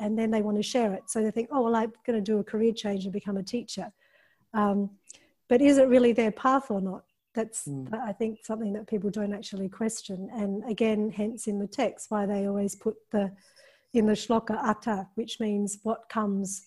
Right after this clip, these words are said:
Speaker 1: before. So are they really reflecting on,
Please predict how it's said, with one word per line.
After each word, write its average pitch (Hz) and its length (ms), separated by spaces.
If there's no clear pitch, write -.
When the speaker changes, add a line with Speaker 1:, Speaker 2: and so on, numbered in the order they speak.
Speaker 1:
before. 202 560
So 214 420
are 247 160
they 247 120
really 233 200
reflecting 220 640
on, 202 340